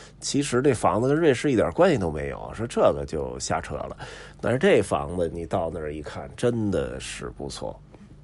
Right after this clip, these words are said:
我，我到那儿我就一下就有欲望了，就不是说就仅仅简简单单的，我都开始询价了。正好我看到那个房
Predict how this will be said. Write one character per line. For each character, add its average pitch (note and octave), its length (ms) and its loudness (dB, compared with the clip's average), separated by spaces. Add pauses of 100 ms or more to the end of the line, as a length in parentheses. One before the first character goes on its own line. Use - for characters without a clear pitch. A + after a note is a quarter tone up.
(600)
我， F2 120 -8 (220)
我 G2 160 -2 (240)
到 B2 240 8
那 F2 80 -2
儿 D#2+ 140 -2
我 D2 140 -8
就 D#2 280 -8 (380)
一 A2 140 -2
下 A#2+ 360 6
就 D2+ 220 -2
有 C2+ 140 -4
欲 D2+ 160 -6
望 A#1 240 -8
了， - 240 -18
就 G2 100 -4
不 G#2+ 220 4
是 C3 80 8
说 B2+ 200 4 (360)
就 A2 100 -4
仅 G2 240 -2
仅 C3+ 200 0
简 - 180 0
简 A#2 240 4
单 A2 180 2
单 A2+ 180 4
的， G#2 80 0 (300)
我 F2 100 4
都 A#2+ 120 2
开 C3+ 160 4
始 A2+ 80 4
询 F#2+ 320 -6
价 D3+ 160 4 (180)
了。 - 100 -12
正 C#3+ 160 2
好 F#2+ 160 2
我 G#2 140 2
看 - 220 -2
到 E2+ 160 -6
那 F#2 200 -2
个 C#2+ 220 -8
房 F2 420 -8